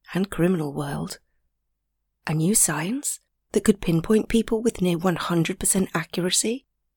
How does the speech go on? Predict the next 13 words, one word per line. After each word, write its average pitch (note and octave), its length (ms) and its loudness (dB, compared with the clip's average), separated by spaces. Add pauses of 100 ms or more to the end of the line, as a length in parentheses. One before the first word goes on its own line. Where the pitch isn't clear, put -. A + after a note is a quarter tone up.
(140)
just - 420 0 (240)
based F#3 400 2
on G3 100 2
their E3+ 120 -2
D E3+ 200 -2
N D#3+ 120 0
A? F#3 260 -2 (1040)
Well, G3+ 100 2
it E3+ 80 0
was D3+ 140 0
unheard F#3+ 500 -2
of, - 320 -8 (680)
unprecedented. F3 1080 0